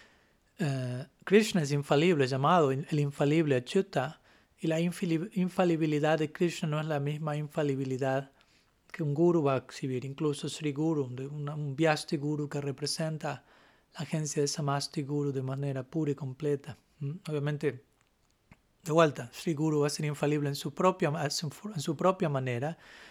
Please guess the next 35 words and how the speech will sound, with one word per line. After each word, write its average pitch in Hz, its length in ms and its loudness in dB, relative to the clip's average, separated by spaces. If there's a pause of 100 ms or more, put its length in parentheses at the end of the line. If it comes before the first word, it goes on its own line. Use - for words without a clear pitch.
(240)
con 147 160 -6
un 139 160 -2
tipo 151 320 0
de 139 80 4
bhakti 139 320 2
que 139 120 0
va 131 120 4
a 131 80 0
capturar 151 760 0
al 143 160 -4
infalible 139 520 0
mismo, 147 360 -4
a 123 40 -6
Sri 135 280 -4
Achyuta. 147 520 -4 (840)
Pero 165 140 4
al 160 60 4
mismo 165 180 2
tiempo 175 280 0
mencionamos 156 540 0
como 156 240 0
Sri 156 220 0
Guru, 160 420 0 (340)
si, - 120 -20
si - 140 -6
consideramos 165 640 4
Sri - 140 -2
Guru 151 460 2
como 143 260 -4
un 135 160 -6
representante 151 1120 0 (400)
del 160 120 -2
más 147 300 2
elevado 151 440 4
orden, 143 400 4